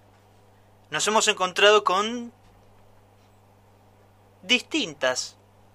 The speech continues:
eh, variadas definiciones de lo mismo. De animal.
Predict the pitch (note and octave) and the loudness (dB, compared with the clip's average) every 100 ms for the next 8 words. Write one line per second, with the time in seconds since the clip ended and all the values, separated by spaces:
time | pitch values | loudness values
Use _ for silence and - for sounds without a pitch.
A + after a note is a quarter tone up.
0 | _ _ _ _ _ C#3 C3 A#2 G#2 - | _ _ _ _ _ -12 -10 -10 -14 -20
1 | _ _ _ _ _ _ - D3 G3+ A#2 | _ _ _ _ _ _ -4 0 2 0
2 | F#2 - - _ _ _ _ _ _ _ | -4 -12 -20 _ _ _ _ _ _ _
3 | _ _ _ _ D3+ D#3+ E3+ D#3 - D#3+ | _ _ _ _ -6 -6 -6 -8 -4 0
4 | E3+ E3 - - - B2+ B2 A2 A#2 A#2 | 0 -2 -6 -14 -14 -10 -10 -8 -10 -12
5 | A#2+ A2 - G#2+ - _ _ - - _ | -14 -18 -20 -20 -20 _ _ -20 -20 _
6 | - _ _ _ _ _ _ _ _ _ | -20 _ _ _ _ _ _ _ _ _
7 | _ _ _ _ _ _ _ _ _ _ | _ _ _ _ _ _ _ _ _ _
8 | _ - B2+ B2 C3 C3 B2+ G2+ | _ -12 -8 -8 -8 -6 -4 -4